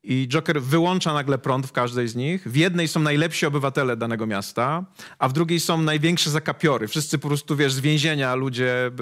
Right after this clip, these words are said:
y, którzy, którzy zostali tam transmutowani. I robi eksperyment. Mówi tak, każda z barek jest podminowana,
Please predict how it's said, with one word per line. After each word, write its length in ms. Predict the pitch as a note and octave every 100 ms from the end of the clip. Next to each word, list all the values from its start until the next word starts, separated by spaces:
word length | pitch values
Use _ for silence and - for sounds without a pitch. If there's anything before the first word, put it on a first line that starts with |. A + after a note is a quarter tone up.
| B2+ B2 B2
y, 40 | A#2+
którzy, 320 | - A#2+ B2+
którzy 220 | B2 B2
zostali 320 | B2 - B2+
tam 140 | B2 A#2+
transmutowani. 600 | A#2+ A#2 A2+ A2+ G#2+ A#2
I 80 | E3
robi 180 | F#3+
eksperyment. 580 | F3 - D#3+ C3+ F#2+ -
Mówi 200 | C#3 D3
tak, 300 | C#3 E2+ - _ _
każda 560 | G3 G3 F3 F3+ F3+ E3+
z 100 | C#3
barek 340 | C3 C3+ B2+
jest 200 | C3 -
podminowana, 840 | C3+ B2+ B2 A#2 G2 F#2+ A#2 D#3+